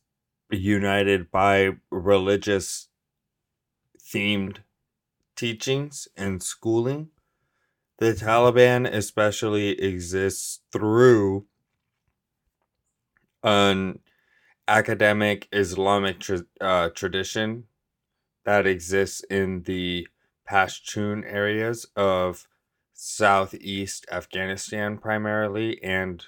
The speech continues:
northwest Pakistan, kind of straddling the border, especially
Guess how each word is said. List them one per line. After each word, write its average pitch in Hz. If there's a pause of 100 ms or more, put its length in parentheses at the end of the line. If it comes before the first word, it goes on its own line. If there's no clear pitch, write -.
(140)
northwest 90
Pakistan, 101 (800)
kind 101
of -
straddling 98
the 87
border, 101 (480)
especially 147